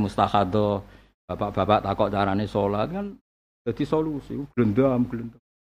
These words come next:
Nabi pertama dadi nabi, yang dilakukan pertama itu mengumumkan dirinya.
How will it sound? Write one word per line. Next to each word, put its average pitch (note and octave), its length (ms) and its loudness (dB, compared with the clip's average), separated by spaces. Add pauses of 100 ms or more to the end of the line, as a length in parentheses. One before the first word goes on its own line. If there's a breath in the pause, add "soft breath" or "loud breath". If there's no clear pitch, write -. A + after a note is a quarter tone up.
(460)
Nabi F3 320 4
pertama E3 320 6
dadi C#3+ 240 0
nabi, D3 320 2
yang D#3+ 80 2
dilakukan D#3+ 320 2
pertama E3 320 2
itu F3 160 2
mengumumkan E3+ 560 6
dirinya. D3+ 400 0